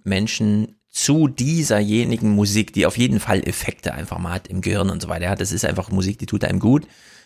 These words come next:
Nur man würde sich sie nicht anhören, wenn's heißt, „Ja, da ist aber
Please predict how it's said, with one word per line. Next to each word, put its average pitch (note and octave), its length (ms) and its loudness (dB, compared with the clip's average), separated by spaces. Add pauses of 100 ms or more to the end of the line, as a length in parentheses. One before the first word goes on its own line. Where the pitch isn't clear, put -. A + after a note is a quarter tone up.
Nur A2 100 4
man G#2 160 2
würde G#2+ 220 2
sich G2+ 320 -2
sie G2 320 -4
nicht F#2+ 240 -2
anhören, F#2+ 360 2
wenn's F#2 220 0
heißt, F#2+ 380 2
„Ja, D2 180 2
da F#2 60 0
ist F2+ 140 0
aber F#2+ 280 0